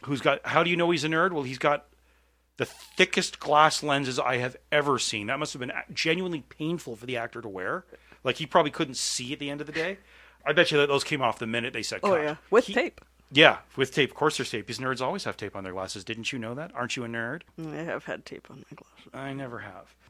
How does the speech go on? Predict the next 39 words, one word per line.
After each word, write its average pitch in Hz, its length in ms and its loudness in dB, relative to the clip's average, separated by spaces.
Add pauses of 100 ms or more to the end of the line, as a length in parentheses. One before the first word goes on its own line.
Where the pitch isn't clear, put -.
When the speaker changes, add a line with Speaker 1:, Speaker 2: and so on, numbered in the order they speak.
(260)
Speaker 1:
He, 185 260 -6
he's 208 280 0
a 214 60 6
nerd. 160 220 4
He's 160 120 2
got, 160 200 2
he's 151 140 -6
got 156 140 -2
glasses 139 500 2
on, 120 380 -2 (300)
and 151 120 0
he's 190 160 2
working 196 400 4
on 151 180 0
programming 139 520 4
in 123 180 -2
an 120 80 -4
Atari 147 320 2
fifty-two 131 440 -4
hundred. 113 340 -4 (340)
I 196 160 6
don't 285 220 4
recall 175 480 8
whether 131 180 2
the 127 160 -2
Atari 127 280 -4
fifty-two 123 400 -10
hundred 113 260 -8
had 104 140 -8
programming 98 580 -6 (640)
capabilities. 90 800 -14 (320)
The 127 80 -6
twenty-six 214 420 0
hundred 190 220 0
did 139 140 -6
not. 127 400 -4 (420)
Speaker 2:
He 254 140 -2
had 370 160 0
a, 190 300 0